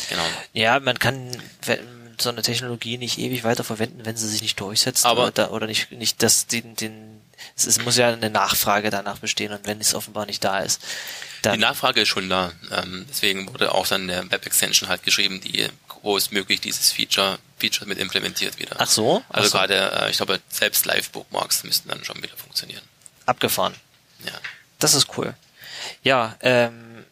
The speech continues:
Speaker 2: also vielen Dank für diesen Einblick. Wir haben eine Sektion, die, äh, Kian und ich immer befüllen, und das sind die, äh, GitHub Stars der Woche.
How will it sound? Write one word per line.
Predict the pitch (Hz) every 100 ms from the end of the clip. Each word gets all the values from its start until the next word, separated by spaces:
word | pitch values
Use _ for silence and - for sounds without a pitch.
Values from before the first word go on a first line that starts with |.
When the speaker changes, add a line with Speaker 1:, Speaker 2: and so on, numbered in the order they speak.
| - -
Speaker 2:
also | 131
vielen | 135 185 165
Dank | 139 190
für | - 160 143
diesen | 135 131
Einblick. | 151 175 156 - - _ - - -
Wir | 139
haben | 156
eine | 101 190 185 175 117 90
Sektion, | 127 165 - 151 180 170
die, | 151 151 147
äh, | 139 135 139
Kian | - 165
und | 139
ich | 160
immer | 160 143 123
befüllen, | 123 - 160 170
und | 131
das | 127
sind | - 127
die, | 127 117 - - - - - -
äh, | 120 110 107 110
GitHub | 196 - 202
Stars | - 151 151 -
der | - 131
Woche. | 151 - 110 107